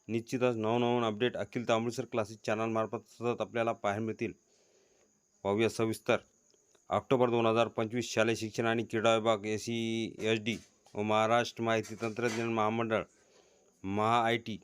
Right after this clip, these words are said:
यांच्या संयुक्त प्रयत्नातून शिक्षक आणि शिक्षकेतर कर्मचाऱ्यांच्या शालार्थ वेतन प्रणालीत मोठे तांत्रिक एकत्रीकरण करण्यात आले आहे. नवीन प्रणालीद्वारे संच मान्यता डेटाबेस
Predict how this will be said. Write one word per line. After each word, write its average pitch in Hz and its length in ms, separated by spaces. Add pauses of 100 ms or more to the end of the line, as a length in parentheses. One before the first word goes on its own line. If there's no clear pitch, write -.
(340)
यांच्या 110 520
संयुक्त 117 480
प्रयत्नातून 117 580
शिक्षक 117 340
आणि 120 180
शिक्षकेतर 117 460
कर्मचाऱ्यांच्या 120 720
शालार्थ 117 420
वेतन 120 300
प्रणालीत 120 380 (800)
मोठे 117 300
तांत्रिक 117 480
एकत्रीकरण 123 540
करण्यात 120 300
आले 120 180
आहे. 110 260 (800)
नवीन 113 460
प्रणालीद्वारे 120 800
संच 117 380
मान्यता 123 540 (180)
डेटाबेस 117 600